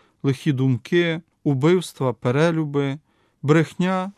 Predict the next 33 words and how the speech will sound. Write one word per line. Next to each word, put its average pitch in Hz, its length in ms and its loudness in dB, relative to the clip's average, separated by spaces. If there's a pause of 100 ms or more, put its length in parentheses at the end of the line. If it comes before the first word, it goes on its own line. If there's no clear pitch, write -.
(220)
і 170 60 -4
всяке 185 440 -4
інше 180 480 -2
зло, 151 420 0 (300)
як 139 180 -2
каже 147 380 0
апостол 143 520 -2
Матей 151 600 -2
у 131 80 -8
п'ятнадцятій 131 800 -4
главі. 131 480 -4 (520)
Без 156 180 4
цієї 208 300 2
нової 208 380 4
ментальності 175 1080 0
немає 147 680 2 (300)
і 175 80 -2
не 160 100 4
може 208 300 2
бути 202 280 -2
навернення, 160 720 -2 (600)
тому 156 200 2
що 156 260 0
рано 160 280 2
чи 139 180 -8
пізно 147 640 -6 (380)
дерево 190 480 4
породить 170 720 -2
плоди 165 340 2
відповідно 175 880 -4
до 139 160 -4
свого 143 380 -4
коріння. 151 640 -6